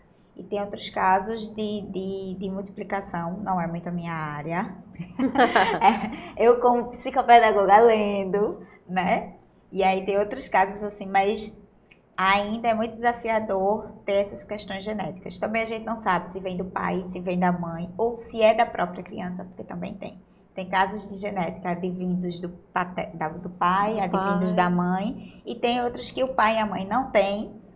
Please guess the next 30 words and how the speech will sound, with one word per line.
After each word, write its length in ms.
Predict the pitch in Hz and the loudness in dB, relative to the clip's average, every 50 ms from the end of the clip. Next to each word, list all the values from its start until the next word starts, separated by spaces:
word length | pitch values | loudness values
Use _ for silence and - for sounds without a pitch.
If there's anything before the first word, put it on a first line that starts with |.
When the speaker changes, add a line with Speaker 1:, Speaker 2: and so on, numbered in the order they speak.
| _ | _
Speaker 1:
mas 180 | 208 208 208 214 | 2 2 4 4
a 120 | 220 214 | 2 2
criança, 680 | 214 - 233 226 226 202 196 196 196 208 208 - 240 254 | 2 2 0 2 2 2 2 0 0 -2 -2 0 0 0
por 240 | 247 - - 214 214 | 0 -2 0 2 4
alguma, 720 | 196 196 - 190 208 226 254 262 247 233 196 - - - - | 4 4 2 0 2 4 6 6 6 6 4 0 -6 -6 -2
é, 400 | - 190 190 185 185 185 185 180 - - | 0 2 2 2 2 0 -2 -8 -14 -2
questão 460 | - 220 214 214 - - 190 180 185 180 | 2 2 2 2 2 0 2 2 4 4
ali 240 | 185 180 175 180 | 2 2 2 2
no 140 | 180 190 190 | 0 0 -2
processo 400 | 190 - - - - 196 185 185 | -2 -2 -2 -2 -2 -4 -4 -4
de 40 | 185 | -6
construção 460 | - 202 202 - 208 208 - 190 180 | -10 -10 -10 -10 -12 -8 -6 -6 -2
genética, 640 | 175 196 180 175 170 165 170 175 - - 247 285 330 - - - - _ _ _ _ _ _ _ _ _ _ _ _ | -2 -2 -2 0 0 -2 -2 -4 -6 -8 -8 -8 -8 -10 -16 -20 -20 _ _ _ _ _ _ _ _ _ _ _ _
ele 600 | - 180 175 175 175 175 180 185 196 220 233 - - - | -6 -4 -2 -2 0 -2 -2 -2 -2 -4 -4 -6 -6 -6
aquisicionou. 760 | 180 180 180 180 175 185 180 - 220 233 233 220 180 175 - - - - _ - _ _ _ _ _ _ _ _ _ _ _ - - - - - - | -6 -6 -8 -8 -12 -12 -8 -6 -6 -6 -4 -6 -8 -10 -12 -16 -18 -20 _ -20 _ _ _ _ _ _ _ _ _ _ _ -20 -20 -20 -20 -14 -8
E 80 | 220 240 | -2 2
Speaker 2:
Entendi. 160 | 247 269 254 | 4 6 6
Speaker 1:
outros 400 | 233 233 247 - 285 294 180 180 | 6 6 6 4 2 0 2 4
casos 380 | 180 226 233 226 - - - - | 4 4 4 4 2 -4 -4 -2
também, 300 | - 277 262 214 180 180 | -2 -2 -2 -2 -4 -4
por 140 | - 180 | -4 -4
exemplo, 540 | 202 180 180 180 160 147 - 180 175 - - - - _ _ _ _ _ _ _ - | -4 -4 -4 -4 -6 -6 -8 -10 -10 -12 -12 -16 -20 _ _ _ _ _ _ _ -6
é, 720 | - 175 175 175 175 175 175 175 175 170 170 170 170 170 - - - | -2 0 0 0 0 0 -2 -2 -2 -4 -4 -4 -6 -6 -6 -8 -8
nos 220 | 185 196 202 196 - | -8 -6 -6 -6 -2
casos 340 | - 196 196 196 208 202 202 | 0 2 2 2 0 -4 -8
de 120 | 202 202 | -8 -8
T 220 | 202 - 196 190 | -6 -4 -4 -2
D 160 | 180 180 196 196 | 0 2 2 2
A 100 | 190 196 | 2 2
H 480 | 190 180 185 175 165 151 139 - - | 2 2 2 4 4 2 0 -4 -10